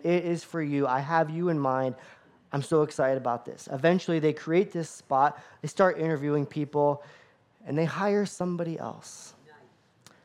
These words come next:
And little by little, you and I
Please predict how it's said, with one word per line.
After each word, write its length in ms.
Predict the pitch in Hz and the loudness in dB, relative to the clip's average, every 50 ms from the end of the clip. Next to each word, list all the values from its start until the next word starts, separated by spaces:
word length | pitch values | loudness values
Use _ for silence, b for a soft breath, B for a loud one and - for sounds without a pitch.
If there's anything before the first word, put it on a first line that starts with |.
| b b _ - | b b _ -2
And 180 | 147 147 151 151 | 0 2 4 6
little 240 | 175 190 202 220 208 | 6 6 6 6 6
by 220 | 185 208 202 202 | 6 6 6 6
little, 580 | 196 175 165 160 147 151 143 139 143 147 147 - - _ _ _ _ _ _ _ _ _ _ _ _ _ _ _ _ _ _ _ _ _ | 6 6 4 4 6 6 4 4 4 0 -4 -8 -16 _ _ _ _ _ _ _ _ _ _ _ _ _ _ _ _ _ _ _ _ _
you 200 | - 156 190 202 | -2 2 4 4
and 100 | 196 185 | 4 4
I 480 | 165 151 151 151 143 143 143 147 139 | 4 4 4 4 2 2 0 -2 -4